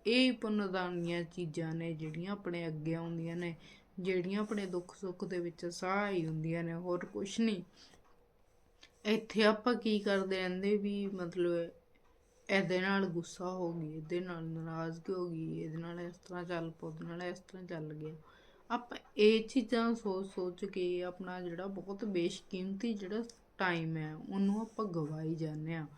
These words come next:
ਤੇ ਮਤਲਬ ਕਿਤੇ ਨਾ ਕਿਤੇ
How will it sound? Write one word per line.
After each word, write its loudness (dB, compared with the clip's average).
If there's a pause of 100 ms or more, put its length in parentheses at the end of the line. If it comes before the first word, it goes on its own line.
(520)
ਤੇ 6 (1400)
ਮਤਲਬ 2 (300)
ਕਿਤੇ 4
ਨਾ 4
ਕਿਤੇ 2